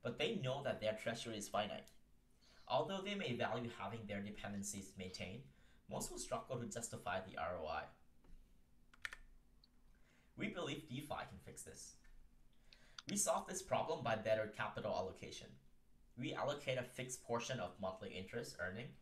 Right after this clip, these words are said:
on your savings to a recipient and stream the rest to your account. Every month, we split the interest into two tranches. One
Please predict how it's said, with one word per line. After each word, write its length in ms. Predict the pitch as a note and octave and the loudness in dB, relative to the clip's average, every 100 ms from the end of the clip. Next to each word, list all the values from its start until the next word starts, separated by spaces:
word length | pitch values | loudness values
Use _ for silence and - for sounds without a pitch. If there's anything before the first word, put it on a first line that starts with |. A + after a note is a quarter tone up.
| - - | -18 -2
on 160 | A#2 A#2 | 2 2
your 80 | A#2 | 2
savings 400 | A2+ G2+ G2+ - | 2 0 -4 -6
to 140 | G2+ | -6
a 40 | E2+ | -6
recipient 480 | E2+ - - E2+ - - - - - - - - - - - - | -4 -6 -6 -10 -14 -20 -20 -20 -20 -20 -20 -18 -18 -18 -6 2
and 220 | A3 G3 D#3 - | 4 2 -2 -6
stream 320 | - D3+ C3 | -4 -2 0
the 80 | G#2 | 2
rest 280 | G2+ - | 4 2
to 60 | A2 | -2
your 180 | F#2+ - | -4 -4
account. 280 | - - - - - - - - - - - - - - - | -6 -10 -10 -16 -20 -20 -20 -20 -20 -20 -20 -20 -20 4 8
Every 240 | E3+ A#3+ | 8 6
month, 300 | B2+ C#3 C3+ | 2 0 0
we 80 | C3 | -4
split 280 | - C#3 C3+ | -2 -4 -4
the 140 | - | -4
interest 300 | A2+ B2+ - | -4 -4 -6
into 200 | A#2+ A#2 | -6 -6
two 160 | - G#3 | -2 -2
tranches. 580 | - - - - - - - - - - | -2 -4 -6 -8 -10 -10 -16 -18 -10 2
One 240 | A#2+ | 2